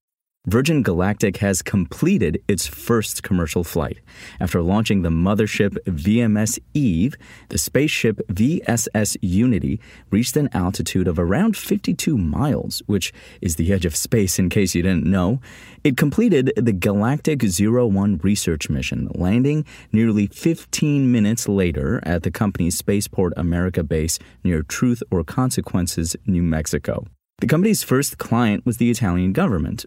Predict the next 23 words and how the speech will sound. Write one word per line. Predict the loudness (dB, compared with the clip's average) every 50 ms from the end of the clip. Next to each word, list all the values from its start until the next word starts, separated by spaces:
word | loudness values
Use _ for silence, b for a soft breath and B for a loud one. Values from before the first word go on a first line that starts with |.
| -6 -2
which | 0 2 2 0 -2 -4 -8 B B B B B
had | B 0 2
the | 2 2 0 2 2
aim | 2 2 4 4 4 2
of | 2 0 -2 -2
conducting | -2 0 2 2 0 0 0 0 2 2 2 0 0 -2
microgravity | 0 0 0 0 0 0 0 0 -2 -2 -4 -2 -2 -2 -2 0 -2 -2 -2 -2 -4
research. | -4 -4 -4 -4 -4 -4 -6 -6 -8 -10 -12 -14 _ _ _ _ -2
The | 0 0 2
Air | 0 0
Force | 0 0 0 0 -2 -4 -6
Colonel | -6 -4 -2 0 0 2 0 0 -2 -2
Walter | -2 0 2 2 2 2 2 2 2 2 2
Villadei, | 2 2 2 2 2 0 0 0 0 2 2 0 0 0 -2 -2 -4 _ -2
Air | 0 0 0
Force | 0 0 -2 -2 -2 -2 -4
Lieutenant | -4 -4 -4 -4 -4 -2 0 0 2 2 0 -2 -4 -4
and | -2 -2 -2 -2 -2
Flight | 0 0 0 0 -2
Surgeon | -2 0 0 0 0 0 0 0 -2
Colonel | -2 -2 0 0 0 2 0 0 -2 -4 B B B B B B
Angelo | 0 2 2 2 2 2 2 2 2 2
Landolfi, | 0 0 -2 -2 0 0 0 0 0 0 0 0 -2